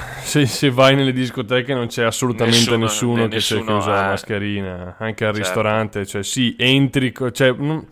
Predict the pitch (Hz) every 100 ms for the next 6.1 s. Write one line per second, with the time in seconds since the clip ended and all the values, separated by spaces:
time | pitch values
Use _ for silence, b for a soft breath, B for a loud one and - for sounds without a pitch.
0 | B B B B - 151 185 208 214 180
1 | - 123 120 117 127 135 156 165 160 151
2 | 127 127 123 123 117 - - 135 131 123
3 | 113 - - _ _ _ - - _ -
4 | 117 139 139 135 123 143 143 139 135 117
5 | 104 101 107 110 110 107 107 107 104 104